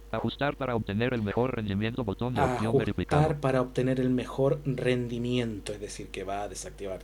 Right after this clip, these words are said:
Speaker 2: todas las cosas visuales y el equipo va a andar mucho más ligero. Esa es la que vamos a dejar verificada. Eh, no necesitamos hacerle nada más que pararnos sobre ella con la flecha, así que como ya escuchamos que la mencionó, vamos a ir con Tab hasta el botón aceptar.
Speaker 1: Tab, pre-, una presenta-,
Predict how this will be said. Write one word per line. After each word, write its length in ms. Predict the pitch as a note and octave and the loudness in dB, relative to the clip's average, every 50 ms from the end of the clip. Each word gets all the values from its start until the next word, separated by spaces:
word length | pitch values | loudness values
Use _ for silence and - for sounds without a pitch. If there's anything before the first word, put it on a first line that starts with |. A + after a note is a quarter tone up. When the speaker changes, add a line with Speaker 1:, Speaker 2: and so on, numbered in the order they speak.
| - - | -8 -2
Speaker 2:
todas 640 | B2 B2 C#3+ D3+ D#3 D#3+ D#3+ D#3+ D#3+ D#3 D#3 D#3 | 2 4 8 10 10 12 12 12 12 10 10 8
las 120 | D3+ D3 D3 | 6 4 4
cosas 300 | C#3+ D#3+ D#3 D3 D#3+ D3 | 4 2 2 2 2 2
visuales 500 | D3+ D3 - - F3+ F3+ F#3+ G#3 G#3 - - - - - - - - - - - - - - | 2 2 2 4 2 4 2 0 -4 -6 -14 -18 -20 -18 -18 -18 -18 -18 -18 -20 -14 -4 2
y 260 | C#3 D3 D3+ D3 D3 - | 4 6 6 4 4 0
el 240 | C#3 C3 B2+ B2 B2 | 0 2 2 2 0
equipo 280 | A#2+ - C3 B2 A#2+ | 0 -2 0 0 2
va 60 | B2 A#2+ | 2 2
a 20 | A#2+ | 0
andar 180 | A#2 B2 A#2 | 0 -2 -2
mucho 260 | B2 B2 B2+ B2+ - A#2 | -2 -2 -2 -4 -4 -4
más 200 | A#2 A2+ A2 G#2 | -6 -6 -6 -8
ligero. 280 | F#2 - - - E2+ | -10 -8 -8 -8 -6
Esa 200 | B2 B2 - D#3+ | -6 -4 -2 0
es 20 | D3+ | 0
la 80 | D3+ D3 | 0 2
que 80 | D3+ | 2
vamos 280 | C#3 C#3 C#3+ C#3+ C#3+ C#3 | 4 4 4 2 2 2
a 40 | C#3 | 0
dejar 360 | C3 - - C3 C3 - - - | 0 0 0 -2 -2 -2 0 2
verificada. 760 | D3+ C#3+ C3 B2 A#2+ - C#3+ D3 D3 F3 E3 E3 F3+ G#3+ C4 - - - - - - - - - - - - - | 2 4 4 2 0 -2 -2 -2 2 2 2 2 2 0 -2 -6 -16 -18 -20 -20 -20 -20 -20 -18 -18 -16 -10 -4
Eh, 300 | C3 B2 A#2+ A#2+ A#2+ A#2+ | -2 0 0 0 0 -2
no 80 | A#2+ B2 | -2 -4
necesitamos 460 | B2 A#2 A#2+ A2+ A2+ B2+ A#2+ A#2+ A2 A#2+ | -4 -6 -6 -6 -4 -4 -4 -4 -4 -4
hacerle 240 | - B2 A#2+ A2+ | -2 -2 -2 -2
nada 200 | A#2 B2 B2 B2+ C3 | -2 -2 0 2 2
más 160 | C#3 C#3 C#3+ | 2 0 2
que 100 | - C#3+ | 0 2
pararnos 340 | - B2 B2 B2 C3 B2+ - | 2 2 2 2 0 -2 -2
sobre 220 | - C3 C3 B2+ | 0 0 2 4
ella 100 | B2+ C3 | 4 4
con 140 | B2+ C3+ C#3 | 4 4 4
la 80 | D3 D3 | 4 4
flecha, 260 | D3+ G#3+ G#3 - F3+ | 2 0 0 -2 -2
así 140 | D3+ D3+ D3 | -6 -6 -6
que 160 | C#3+ C#3+ C#3 - - - | -6 -6 -8 -8 -10 -14
como 220 | - - B2 A#2+ A#2+ | -8 -6 -4 -4 -2
ya 140 | A2+ B2 A#2+ | 0 0 -2
escuchamos 460 | A#2+ - - C3+ - - C#3 C#3+ C#3 - | -2 0 -2 -2 0 0 0 0 0 0
que 80 | D3 | 0
la 80 | C#3+ C#3 | 2 2
mencionó, 320 | C#3+ C#3+ C#3+ D#3+ F3 F3+ | 2 2 2 0 -2 0
vamos 320 | D#3+ C3+ C3 B2+ B2+ A2 A#2+ | 2 2 2 2 2 2 0
a 80 | B2+ | 0
ir 80 | B2+ B2+ | 0 0
con 160 | C3 B2 A#2+ | -2 -4 -4
Tab 220 | - - E3 D#3+ - - | 0 -2 -2 -2 -2 -2
hasta 200 | C3+ B2+ - - | -4 -4 -2 -2
el 80 | B2 A#2 | -2 -2
botón 320 | A2+ A#2 B2+ C3 C3+ C#3+ - | 0 -2 -2 -2 -2 -4 -4
aceptar. 400 | C3+ B2+ - - - - - - - - - - | -6 -6 -4 -6 -8 -8 -8 -12 -12 -14 -10 -4
Speaker 1:
Tab, 220 | - G#2+ G2+ E2 D2+ | 0 2 2 2 0
pre-, 240 | - A#2+ C3 C#3+ | 0 0 0 2
una 200 | A2+ A2 B2 C3+ | 2 0 -2 -2
presenta-, 420 | C3 - A#2 - G#2 G2 G#2+ G#2+ | -2 -4 -4 -4 -2 0 0 2